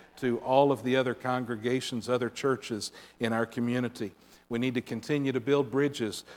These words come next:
to our, uh, uh, Chamber of Commerce, the school district, City Hall, E M S, uh, Volunteer Fire Department, and Police Department. We actually have some events planned that will help us do that. But I want you to know that that's important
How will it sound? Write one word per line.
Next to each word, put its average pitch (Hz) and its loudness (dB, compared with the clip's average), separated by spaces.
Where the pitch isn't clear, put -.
to 127 6
our, 110 2
uh, 120 -10
uh, 107 -4
Chamber 135 4
of 127 -4
Commerce, 127 0
the 107 -8
school 139 2
district, 117 -2
City 131 2
Hall, 117 4
E 127 -6
M 120 -4
S, 120 -6
uh, 101 -10
Volunteer 131 4
Fire 123 4
Department, 123 2
and 110 -14
Police 123 -2
Department. 113 -6
We 120 0
actually 135 -2
have 139 0
some 123 -8
events 131 -6
planned 139 -6
that 120 2
will 107 0
help 123 -2
us 127 -6
do 147 2
that. 107 -4
But 123 4
I 120 4
want 135 2
you 143 2
to 131 2
know 139 2
that 110 -4
that's 127 0
important 123 -2